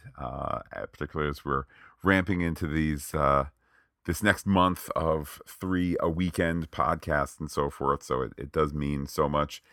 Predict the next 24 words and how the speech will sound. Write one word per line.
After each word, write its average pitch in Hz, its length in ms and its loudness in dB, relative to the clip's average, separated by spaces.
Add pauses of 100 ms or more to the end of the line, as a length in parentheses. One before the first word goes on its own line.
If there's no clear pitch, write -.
(120)
Pete, 123 220 4
let's 98 160 0
keep 139 440 0
the 101 140 -2
podcast 101 540 0
conversation 87 840 0 (260)
going. 85 300 2
How 90 120 0
can 92 160 -8
people 85 300 -4
be 78 160 -6
in 71 60 -6
touch 80 200 -4
with 73 160 -12
you 80 320 -2 (240)
to - 80 -20
talk 82 300 2
about 80 180 4
She-Hulk 80 540 -2
and 78 180 -4
the - 100 -8
M 80 140 -4
C 76 180 -8
U? 73 360 -2